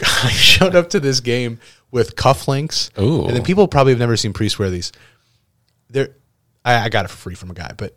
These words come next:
Speaker 1: there are, like, vests that you can wear, like a real clerical vest
Speaker 2: Oh,
Speaker 1: that,
Speaker 2: sure.
Speaker 1: like, creates the black and white combo over
Speaker 2: Absolutely.
Speaker 1: the cl-, you know, collar.
Speaker 2: Mm-hmm.
Speaker 1: So, like,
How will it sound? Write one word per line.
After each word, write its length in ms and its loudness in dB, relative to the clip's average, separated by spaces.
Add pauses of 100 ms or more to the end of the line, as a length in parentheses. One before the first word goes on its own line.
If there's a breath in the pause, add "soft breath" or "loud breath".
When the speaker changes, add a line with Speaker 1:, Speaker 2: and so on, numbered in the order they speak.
Speaker 1:
there 140 0
are, 100 4
like, 320 -4 (380)
vests 520 0
that 160 -6
you 80 -8
can 200 -8
wear, 100 -4
like 140 -4
a 60 -4
real 280 0
clerical 480 -2
vest 340 0
Speaker 2:
Oh, 60 0
Speaker 1:
that, 80 0
Speaker 2:
sure. 280 4
Speaker 1:
like, 60 -4
creates 560 -4
the 120 -8
black 320 -4
and 100 -6
white 220 -6
combo 440 -4
over 120 -4
Speaker 2:
Absolutely. 400 -2
Speaker 1:
the 140 -4
cl-, 100 -14
you 120 -12
know, 80 -8
collar. 260 -6
Speaker 2:
Mm-hmm. 160 -4 (440 loud breath)
Speaker 1:
So, 160 2
like, 200 4